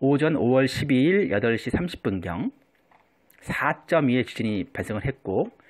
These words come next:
전원의 깊이는 삼십 킬로미터였습니다. 그래서 오월 십이일 두 번째 지진은 후쿠시마현 앞바다 규모 삼점사의 지진이 발생을 하였고, 전원의 깊이는 오십 킬로미터였습니다.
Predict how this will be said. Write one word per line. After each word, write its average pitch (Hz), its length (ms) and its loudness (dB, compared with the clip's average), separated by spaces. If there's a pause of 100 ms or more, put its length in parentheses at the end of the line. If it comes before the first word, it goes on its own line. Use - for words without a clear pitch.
(240)
전원의 156 320 2
깊이는 120 380 -2
삼십 196 280 -2
킬로미터였습니다. - 880 -6 (1000)
그래서 147 340 0
오월 151 300 4
십이일 196 420 0
두 - 180 0
번째 220 380 4
지진은 160 480 0 (1000)
후쿠시마현 165 760 0
앞바다 85 520 -6 (1500)
규모 135 220 2
삼점사의 143 800 0
지진이 - 240 -6
발생을 104 380 -6
하였고, 143 520 -4 (600)
전원의 151 360 2
깊이는 127 600 -2 (800)
오십 143 240 0
킬로미터였습니다. - 840 -4